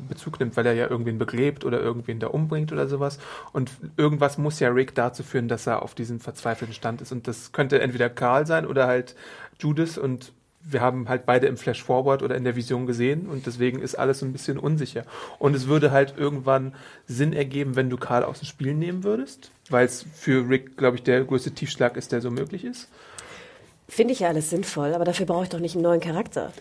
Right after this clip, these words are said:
Speaker 2: Da finde ich's viel, viel schöner, wenn er jetzt eine Liebesgeschichte mit Enid anfängt und dann stirbt.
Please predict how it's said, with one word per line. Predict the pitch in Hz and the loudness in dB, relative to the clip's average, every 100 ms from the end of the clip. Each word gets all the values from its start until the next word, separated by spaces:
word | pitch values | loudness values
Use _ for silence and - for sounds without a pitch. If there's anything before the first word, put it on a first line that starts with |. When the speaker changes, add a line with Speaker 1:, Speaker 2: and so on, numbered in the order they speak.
| - | -2
Speaker 2:
Da | |
finde | 165 196 | 4 4
ich's | 196 | 4
viel, | - 196 170 | 6 6 6
viel | - 185 | 2 0
schöner, | - 226 269 180 | 4 6 8 8
wenn | 160 | 6
er | 160 | 6
jetzt | 160 | 4
eine | 175 | 2
Liebesgeschichte | 208 226 202 190 185 175 | 0 0 0 -2 0 0
mit | 160 | 2
Enid | 202 208 | 4 4
anfängt | 120 151 - 156 165 - | 4 0 0 0 0 -4
und | 175 156 175 | -6 -2 0
dann | 214 262 | 2 2
stirbt. | - - 127 - - | -2 -4 -8 -10 -18